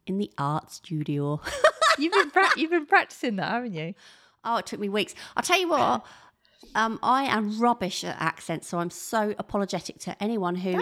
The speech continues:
Speaker 2: was
Speaker 1: is,
Speaker 2: really good.
Speaker 1: is
Speaker 2: That was good.
Speaker 1: from Newcastle. <laughs> I'm, I'm terrible at accents. Oh, how funny, though! If that was going on in the background, that would be so distracting, wouldn't it?
Speaker 2: Oh, yeah,
Speaker 1: Imagine
Speaker 2: you'd
Speaker 1: if
Speaker 2: be.
Speaker 1: it was
Speaker 2: Depends.
Speaker 1: actually in the background.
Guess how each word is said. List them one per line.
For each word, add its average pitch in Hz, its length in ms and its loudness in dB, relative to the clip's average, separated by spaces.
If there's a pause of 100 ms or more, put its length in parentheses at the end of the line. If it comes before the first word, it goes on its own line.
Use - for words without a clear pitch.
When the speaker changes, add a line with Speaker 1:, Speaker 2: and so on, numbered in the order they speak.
(140)
Speaker 2:
was 415 120 2
Speaker 1:
is, 403 40 2
Speaker 2:
really 415 240 2
good. 427 300 2
Speaker 1:
is 208 60 2
Speaker 2:
That 349 160 0
was 269 180 -6
good. 214 320 -4
Speaker 1:
from 220 320 -4
Newcastle. 214 800 2 (440)
<laughs> - 340 -18
I'm, 427 260 2 (360)
I'm 285 160 2
terrible 269 520 4
at - 60 4
accents. - 560 -2 (340)
Oh, 254 180 -2
how 220 200 4
funny, 196 340 0
though! 180 140 0
If 185 100 -4
that 285 80 0
was - 140 -10
going 269 200 0
on 214 120 0
in 208 80 0
the 196 60 -2
background, 180 600 0
that 202 80 2
would 202 80 -4
be 196 60 -8
so 196 240 -2
distracting, 185 560 -4
wouldn't 175 200 -4
it? 160 140 -6 (720)
Speaker 2:
Oh, 196 180 -8
yeah, 175 180 -8
Speaker 1:
Imagine 320 240 0
Speaker 2:
you'd 415 80 -2
Speaker 1:
if - 60 -4
Speaker 2:
be. 359 40 2
Speaker 1:
it - 60 -2
was 269 80 -6
Speaker 2:
Depends. 294 340 -2
Speaker 1:
actually 254 300 -6
in 240 200 -6
the 226 80 -2
background. 202 460 -2